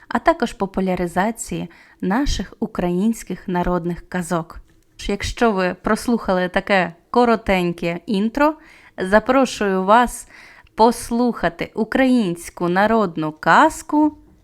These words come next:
«Нещасний Данило». Був собі нещасний Данило. Де вже він не ходив, де не служив, все, що не заробить,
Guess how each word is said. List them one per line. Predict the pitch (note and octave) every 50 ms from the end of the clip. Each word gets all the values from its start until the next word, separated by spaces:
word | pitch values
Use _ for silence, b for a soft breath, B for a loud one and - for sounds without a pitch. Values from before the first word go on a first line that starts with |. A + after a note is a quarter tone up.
| _ _
«Нещасний | - F3+ F#3+ F#3+ G3+ G3+ - - - - - G#3 F#3 G#3+ C4 C4 - - - B3+ B3+ B3+ - _ _ _
Данило». | F#3 E3 F3+ F#3+ G#3 G3 F3+ D#3 C#3 C#3 D#3 - D#3 D#3+ _ _ - - - - - -
Був | - D#4+ F4+ -
собі | - - C#4+ B3+ C4+ C4 C4 C4 B3 - -
нещасний | F#3+ F#3 F3+ - - - - A#3 C#4 - - - - G#3+ G3
Данило. | F3+ E3+ F#3 F3+ F3 F3+ F3+ F3 F3+ F#3+ E3+ F3 F3+ _ _ _ _ b b b b b b b b _
Де | - F3+ E3 D#3 F3+ G3 B3+ D4
вже | D4 - - B3+ B3
він | A#3+ B3 A#3+ A#3+
не | A#3+ A#3
ходив, | - - A#3 A3 F#3+ G#3 A3 A3 A3 G#3+ A3 b b b b b _ -
де | G3+ E3+ D#3+ F3+ G#3 C#4 D#4
не | D#4 D#4 D4
служив, | D4+ - C4 C4 C4 A#3 A#3+ B3+ B3+ B3 A#3+ B3 - b b b b b b b
все, | b - - - - A#3 A3+
що | - - - A#3
не | A3+ A3+ A3+
заробить, | G3+ G#3 G#3 A3+ D4 F#4 G4 D#4 D#4+ D4+ - -